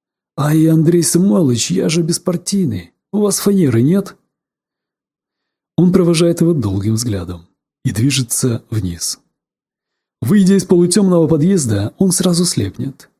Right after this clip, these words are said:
Всё кругом залито ярким солнцем. Постояв, открывает глаза. Двор всё тот же, громадные сугробы, пни от двух спиленных тополей, остов сгоревшего грузовика.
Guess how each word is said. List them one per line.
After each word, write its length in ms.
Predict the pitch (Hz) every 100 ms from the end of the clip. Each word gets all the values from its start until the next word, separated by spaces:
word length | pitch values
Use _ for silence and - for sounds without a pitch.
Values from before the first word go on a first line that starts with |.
| _ _ _ _
Всё 200 | - -
кругом 360 | 175 170 165 135
залито 360 | 113 156 139 127
ярким 500 | 110 151 135 139 131
солнцем. 640 | - 104 98 - 139 127 _ _ _ _ _ -
Постояв, 440 | 113 - 139 196
открывает 480 | 175 - 165 110 101
глаза. 520 | 101 113 110 95 87 _ _ _ _ _ _ _ _ -
Двор 260 | 113 156 -
всё 180 | 165
тот 240 | - 170 113
же, 260 | 92 87 104
громадные 560 | 113 131 165 147 110
сугробы, 600 | - 110 110 143 104 87 _ _ _ -
пни 220 | 165 180
от 240 | 135 113
двух 220 | 127 143
спиленных 500 | - - 139 101 95
тополей, 560 | - - 104 131 123 113 _ _ _ _ _
остов 380 | 160 165 - 156
сгоревшего 560 | 143 165 113 - 113 107
грузовика. 720 | 110 110 110 117 110 87